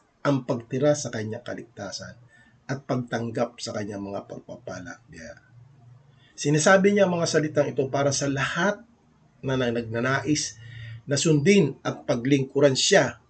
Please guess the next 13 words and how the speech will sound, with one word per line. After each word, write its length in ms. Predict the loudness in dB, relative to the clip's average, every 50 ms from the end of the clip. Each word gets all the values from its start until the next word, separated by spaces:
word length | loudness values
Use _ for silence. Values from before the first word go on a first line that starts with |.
| _ _ -12
bilang 400 | -4 0 2 4 4 4 4 4
mga 240 | 2 0 0 -2
Kristiyano 640 | -6 -8 -8 -8 -6 -2 0 0 0 0 -2 -2 -4
at 160 | -6 -10 -10
alagad. 320 | -8 -8 -8 -8 -10 -14 -16 -18 _ _ _ _ _ _ _ _ _ _ _ _ _ _ _ _ _ _ -20 -20 -20 -20 -20 _ _ _
He 160 | 4 4 4
said 320 | 6 6 2 2 0 0 -4
in 240 | -6 -8 -6 -2
John 320 | 2 4 4 4 4 2 -2
chapter 320 | -6 -6 -4 -6 -8 -8
ten, 240 | -6 -4 -4 -2 -2
verse 240 | -2 -4 -4 -4 -4
twenty-seven, 1400 | -6 -6 -6 -6 -10 -14 -16 -16 -16 -18 -20 -20 _ _ _ _ 2 2 2 0 -4 -6 -6 -6 -6 -10 -12 -18